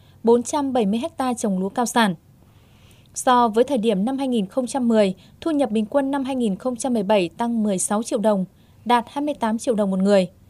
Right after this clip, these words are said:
Số hộ nghèo giảm từ mười một phần trăm xuống còn bảy phẩy hai phần trăm.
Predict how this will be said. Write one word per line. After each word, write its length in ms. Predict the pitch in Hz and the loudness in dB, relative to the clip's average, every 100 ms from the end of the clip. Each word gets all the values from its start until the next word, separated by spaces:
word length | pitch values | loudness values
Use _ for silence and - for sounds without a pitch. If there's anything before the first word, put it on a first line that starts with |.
| - - - | -20 -20 -10
Số 180 | - 247 | 2 4
hộ 140 | 285 | 4
nghèo 280 | 220 226 214 | 0 0 -2
giảm 240 | 190 214 180 | -2 -4 -2
từ 140 | 214 | -2
mười 120 | 202 | 0
một 200 | 202 202 | 0 -2
phần 140 | - 190 | -4 -4
trăm 300 | 254 240 220 | 0 0 -2
xuống 280 | - 208 | -2 -4
còn 260 | 233 262 202 | -2 0 2
bảy 160 | 214 170 | 2 0
phẩy 100 | 190 | -4
hai 140 | 208 | -4
phần 140 | 233 196 | -4 -2
trăm. 260 | 240 233 | 2 2